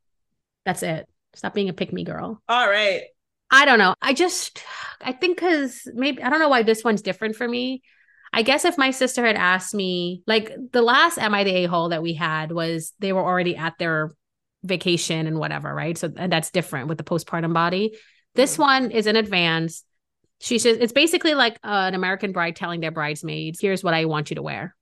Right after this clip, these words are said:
Speaker 2: That's basically the same thing. So I don't see why this is that wrong. I think her sister's being a little bit of a pick-me girl.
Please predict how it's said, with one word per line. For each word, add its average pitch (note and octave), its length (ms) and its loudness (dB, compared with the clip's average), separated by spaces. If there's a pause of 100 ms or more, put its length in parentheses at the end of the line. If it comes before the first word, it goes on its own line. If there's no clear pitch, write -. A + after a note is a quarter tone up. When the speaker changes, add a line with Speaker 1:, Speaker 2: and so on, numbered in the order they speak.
(240)
Speaker 2:
That's F#3+ 120 -2
basically G3+ 360 2
the E3+ 100 -2
same D#3 200 -4
thing. G#2 320 -12 (540)
So G3 140 0
I F#3+ 80 4
don't A3 180 6
see G#3 220 2
why E3+ 160 4
this E3+ 140 -2
is D#3 100 -4
that C#3+ 200 -4
wrong. D3+ 380 -8 (1300)
I G3 100 -4
think A3+ 160 2
her A3+ 80 6
sister's F#3 320 0
being D3+ 400 -2
a - 20 -2
little D3+ 140 -2
bit D3+ 120 -6
of C#3+ 80 -6
a C#3+ 60 -6
pick-me D3 320 -6
girl. D3 340 -10